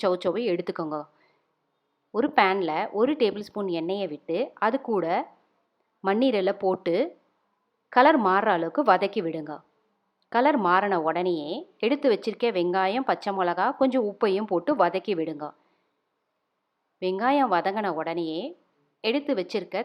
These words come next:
தக்காளியை போட்டுக்கோங்க. தக்காளி வேகறதுக்கு மூடி போட்டு அஞ்சு நிமிஷம் வேக விடுங்க. தக்காளி வெந்த உடனே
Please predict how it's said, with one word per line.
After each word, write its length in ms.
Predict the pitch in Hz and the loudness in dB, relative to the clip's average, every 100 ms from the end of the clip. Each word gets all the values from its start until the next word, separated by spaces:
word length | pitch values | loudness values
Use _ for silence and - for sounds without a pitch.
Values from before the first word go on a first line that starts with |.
| - | -6
தக்காளியை 440 | 247 202 190 180 226 | -2 0 0 -2 -2
போட்டுக்கோங்க. 480 | 175 170 175 156 143 - _ _ _ _ _ _ _ _ _ _ _ _ _ _ _ _ _ _ _ _ _ _ _ _ _ _ _ _ _ _ _ _ _ _ _ _ 202 _ _ _ _ _ _ _ _ _ _ - | -4 -4 -8 -8 -10 -16 _ _ _ _ _ _ _ _ _ _ _ _ _ _ _ _ _ _ _ _ _ _ _ _ _ _ _ _ _ _ _ _ _ _ _ _ _ _ _ _ _ _ _ _ _ _ _ -8
தக்காளி 400 | 208 277 294 247 | 0 2 2 2
வேகறதுக்கு 500 | 185 202 220 185 196 240 | -2 -2 -6 -6 -4 0
மூடி 200 | 247 277 269 | 2 0 0
போட்டு 220 | 175 214 - 220 | -4 -4 -4 -4
அஞ்சு 160 | 220 202 | -4 -6
நிமிஷம் 260 | 170 262 | -4 0
வேக 160 | 175 180 160 | 0 0 -4
விடுங்க. 300 | 156 151 156 - _ _ _ _ _ _ _ _ _ _ _ _ _ _ _ 1047 1017 1017 1017 _ _ _ _ _ _ _ _ _ _ _ _ _ _ _ _ _ _ _ _ _ _ 220 | -8 -12 -14 -16 _ _ _ _ _ _ _ _ _ _ _ _ _ _ _ _ _ _ _ _ _ _ _ _ _ _ _ _ _ _ _ _ _ _ _ _ _ _ _ _ _ -14
தக்காளி 360 | 214 277 262 220 | 2 4 4 0
வெந்த 160 | 190 214 202 | 0 2 2
உடனே 280 | 175 170 | 0 -2